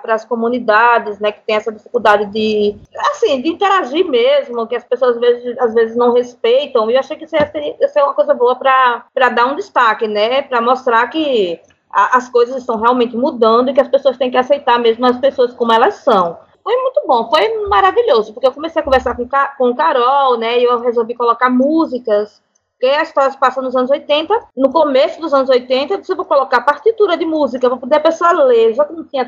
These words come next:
texto no começo, colocar o texto sendo a música. Então, selecionei músicas de época que tinham a ver com a história e coloquei a partitura, uma parte da partitura da música,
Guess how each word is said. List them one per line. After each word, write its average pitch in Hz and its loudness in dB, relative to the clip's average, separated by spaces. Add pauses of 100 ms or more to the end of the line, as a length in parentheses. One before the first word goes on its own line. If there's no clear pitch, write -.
(120)
texto 247 0
no 196 -6
começo, 240 -2
colocar 302 0
o 392 -4 (100)
texto 311 0
sendo 370 -6 (380)
a 480 0
música. 220 0
Então, 311 0 (320)
selecionei 311 2
músicas 262 0
de 247 0
época 220 0
que 226 -18
tinham 233 -2
a 226 2
ver 214 0
com 247 0
a 269 4
história 254 0 (180)
e 392 0
coloquei 403 0
a 196 0
partitura, 233 -2
uma 220 -4
parte 220 -2
da 262 0
partitura 269 -2
da 277 0
música, 330 0